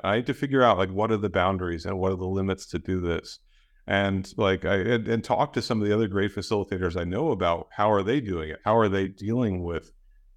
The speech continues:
um, this style of work? 'Cause some of them seem to be doing a bit better at it than I am. And so maybe there's stuff to learn. So,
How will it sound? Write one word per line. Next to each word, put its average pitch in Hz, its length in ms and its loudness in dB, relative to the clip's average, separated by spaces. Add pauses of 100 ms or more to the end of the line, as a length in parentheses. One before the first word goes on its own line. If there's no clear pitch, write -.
(140)
um, 87 440 0
this 92 200 0
style 80 400 -2
of 78 100 -16
work? 82 240 -6
'Cause - 120 -6
some 123 140 0
of 139 60 4
them 98 120 2
seem 104 240 -2
to 104 100 -4
be 92 120 -4
doing 95 240 0
a 92 40 0
bit 87 160 -4
better 107 260 4
at 95 140 2
it 85 100 -4
than 87 100 -8
I 98 160 0
am. 87 260 -6 (280)
And 92 160 0
so 95 200 2
maybe 92 240 0
there's 90 180 -2
stuff - 180 -4
to 90 100 -8
learn. 90 260 -2
So, 98 240 -2